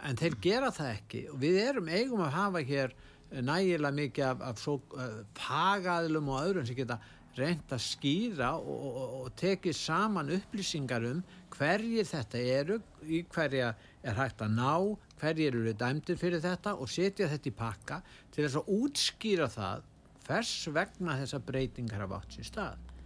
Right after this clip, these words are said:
Það er hins vegar ekki gert og það er meðal annars ekki gert vegna þess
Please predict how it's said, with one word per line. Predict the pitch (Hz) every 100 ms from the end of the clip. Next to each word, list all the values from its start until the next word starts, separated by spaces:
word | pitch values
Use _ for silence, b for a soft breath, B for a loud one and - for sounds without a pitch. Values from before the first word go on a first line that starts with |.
| b b
Það | - 214
er | 233
hins | 233
vegar | 175 180 143
ekki | 127
gert | 202 165 - - - B B B
og | 117
það | 151 208
er |
meðal | 202 214
annars | 190 135 139
ekki | 117 127
gert | - 151 190
vegna | 143 135 185 208 190
þess | - 107 -